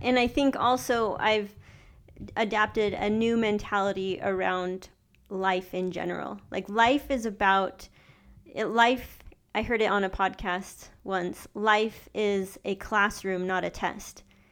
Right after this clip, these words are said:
And I think in our culture, in our religion, we're taught that life is a test, so you better pass the test. And there's a lot of pressure and a lot of shame if you don't do things just perfectly.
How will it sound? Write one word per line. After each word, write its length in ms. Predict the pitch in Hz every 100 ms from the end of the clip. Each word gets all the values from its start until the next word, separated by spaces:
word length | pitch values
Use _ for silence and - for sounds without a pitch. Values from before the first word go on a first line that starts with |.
| _ _ -
And 160 | 208 202
I 80 |
think 380 | 196 214 208 208 -
in 160 | 214
our 320 | 208 208 202 190
culture, 640 | - 202 - 196 185 170
in 160 | - 190
our 100 | 185
religion, 600 | 180 180 175 175 170 - - - -
we're 140 | 185
taught 460 | 190 - 202 190 - - _ _ - _ _ -
that 180 | 208 170
life 500 | 190 185 190 196 - -
is 320 | 202 190 185 -
a 80 | 185
test, 540 | - 269 202 - -
so 180 | - 214
you 100 | 202
better 160 | 208 208
pass 300 | - 190 -
the 100 | 185
test. 400 | - 180 196 -
And 120 | 190
there's 140 | 190
a 40 | 180
lot 220 | 175 185
of 140 | 175
pressure 680 | - 269 269 - 240 370 403 - - - - -
and 100 | 190
a 60 |
lot 100 | 185
of 80 | 180
shame 380 | - 285 320 220
if 120 | 202
you 60 | 208
don't 300 | 233 262 202
do 120 | 190
things 280 | 185 180 175 -
just 380 | 214 208 - -
perfectly. 680 | 208 190 - - 87 196